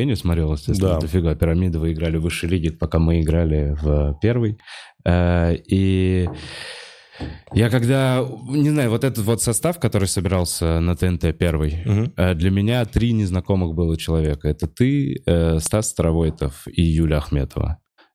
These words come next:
Speaker 1: И
Speaker 2: Незнакомых?
Speaker 1: Незнаком-, ну, незнакомых лично, я имею в
Speaker 2: А,
Speaker 1: виду. Это
Speaker 2: я
Speaker 1: люди,
Speaker 2: понял.
Speaker 1: которых я смотрел вот именно с К В Н, которые пришли
Speaker 2: Понял.
Speaker 1: в этот проект изначально, а, из, э, К В Н в стендап сразу.
Speaker 2: Нет, нет, нет.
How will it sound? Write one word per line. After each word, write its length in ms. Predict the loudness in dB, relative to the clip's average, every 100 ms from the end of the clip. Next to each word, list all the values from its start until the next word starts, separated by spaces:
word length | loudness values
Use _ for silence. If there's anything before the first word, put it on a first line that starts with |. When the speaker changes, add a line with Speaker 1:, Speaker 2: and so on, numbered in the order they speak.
| _
Speaker 1:
И 720 | 0 2 4 2 2 2 0 -4 _ -6 0
Speaker 2:
Незнакомых? 680 | 2 2 0 0 -2 -4 -2
Speaker 1:
Незнаком-, 640 | 0 0 0 0 0 0
ну, 120 | 0
незнакомых 1000 | -2 -2 0 0 0 -2 0 0 -2 -2
лично, 420 | -2 0 -2 -4 -2
я 220 | 0 0
имею 40 |
в 40 | 2
Speaker 2:
А, 180 | 0 0
Speaker 1:
виду. 100 | 0
Это 160 | 2 0
Speaker 2:
я 40 |
Speaker 1:
люди, 180 | 0 0
Speaker 2:
понял. 60 | 0
Speaker 1:
которых 300 | 0 -2 -2
я 80 | -2
смотрел 420 | -2 -2 0 0
вот 160 | 0 0
именно 220 | 0 -2
с 80 | -2
К 80 | 0
В 40 |
Н, 200 | 0 0
которые 400 | -2 0 0 0 -4 -4
пришли 200 | 0 2
Speaker 2:
Понял. 160 | 2 2
Speaker 1:
в 20 |
этот 240 | 0 -2 0
проект 340 | 0 0 0
изначально, 840 | 0 0 0 0 0 0 0 -2 -2
а, 400 | 0 2 2 0
из, 600 | 0 0 2 0 0 0
э, 480 | 0 2 2 0 0
К 100 | 0
В 60 | 0
Н 220 | 2 0
в 60 | -2
стендап 460 | -2 0 0 -2
сразу. 200 | -2 0
Speaker 2:
Нет, 320 | 2 2 -2 -2
нет, 280 | -2 -2 -2
нет. 200 | -6 -6